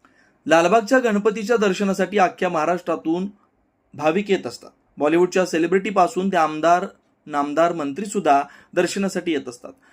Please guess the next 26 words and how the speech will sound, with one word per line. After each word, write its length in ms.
अनेक 260
भक्त 340
नवस 260
बोलतात, 360
"हा 60
गणपती 420
नवसाला 460
पावतो," 360
अशी 260
भाविकांची 560
श्रद्धा 340
आहे. 100
एवढ्या 240
मोठ्या 320
मानाच्या 440
गणपतीचं 540
पौरोहित्य 460
करण्याचा 440
मान 360
कोल्हापूरच्या 500
सुपुत्राला 500
मिळाला, 340
ही 360
अभिमानाची 520
गोष्ट 300
आहे. 280